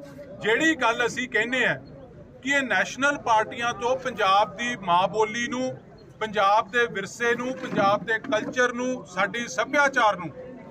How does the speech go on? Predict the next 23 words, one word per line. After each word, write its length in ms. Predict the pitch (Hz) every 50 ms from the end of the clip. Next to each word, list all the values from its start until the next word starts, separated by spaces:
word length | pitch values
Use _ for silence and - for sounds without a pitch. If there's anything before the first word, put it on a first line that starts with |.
| - - -
ਬਹੁਤ 380 | 190 202 226 254 285 285 285
ਵੱਡਾ 320 | 277 247 202 151 202 233 262
ਖਤਰਾ 500 | 262 - - 202 202 214 214 214 208 233
ਹੈ। 80 | 277
ਜੇ 140 | 277 277 262 262 262
ਇਹ 120 | 240 247 254
ਨੈਸ਼ਨਲ 460 | 226 208 208 - - 233 254 254 254
ਪਾਰਟੀਆਂ 720 | - 233 208 214 208 - 226 233 233 240 240 226 - - - - - - -
ਸੱਤਾ 400 | - - 208 220 - - 285 294
'ਚ 100 | 285 285
ਆਉਂਦੀਆਂ 420 | 262 247 233 240 233 233 220 185 147 - - - - - - - - - -
ਤੇ 80 | 254
ਇਹ 180 | 262 240 262 262
ਸਾਡੀ 320 | 262 220 233 226 262 269
ਮਾਂ 300 | 247 208 185 196 214 220
ਬੋਲੀ, 360 | 214 254 240 233 233 254 269 254
ਸਾਡੇ 320 | - 214 226 226 240 233 190
ਵਿਰਸੇ 320 | 202 202 - - 233 226
ਤੇ 140 | 226 247 226
ਹਮਲੇ 300 | 185 202 202 202 208 202
ਹੋਣਗੇ। 400 | 170 160 190 214 208 165 160 127 - - - - - - - - -
ਹੁਣ 100 | 233 254
ਆਹ 460 | - - 240 269 294 294 294 269